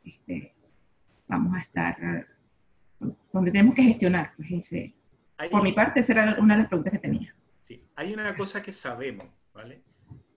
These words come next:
Speaker 2: Que cuando decimos entre diez a quince personas inician el proceso, seguramente en la segunda etapa a lo mejor alguien se va a caer porque no puede venir, porque,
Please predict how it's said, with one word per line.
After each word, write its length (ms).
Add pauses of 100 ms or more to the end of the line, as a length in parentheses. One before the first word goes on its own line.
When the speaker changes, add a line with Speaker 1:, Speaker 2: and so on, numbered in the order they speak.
(180)
Speaker 2:
Que 320
cuando 240
decimos 320
entre 160
diez 220
a 40
quince 300
personas 500
inician 420
el 120
proceso, 720 (880)
seguramente 760
en 100
la 80
segunda 400
etapa 480
a 60
lo 80
mejor 260
alguien 260
se 160
va 80
a 60
caer 340
porque 240
no 80 (100)
puede 180
venir, 520
porque, 600